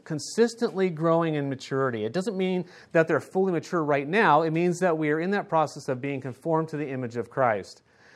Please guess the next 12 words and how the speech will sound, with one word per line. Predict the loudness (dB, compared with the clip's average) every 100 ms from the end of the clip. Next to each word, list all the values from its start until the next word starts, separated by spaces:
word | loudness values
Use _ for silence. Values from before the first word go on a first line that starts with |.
| -4
We're | 0
growing | 4 6 6 6
in |
our | 6
ability | 6 6 6 4 0
to | -4 -6
discern | -4 -4 -2 2 4 4 2 0 -6 -20 -6
because | 0 4 4 4
that's | 4 4 4
what | 2 2
maturity | 0 0 2 4 2 2
is. | 2 2 0 -6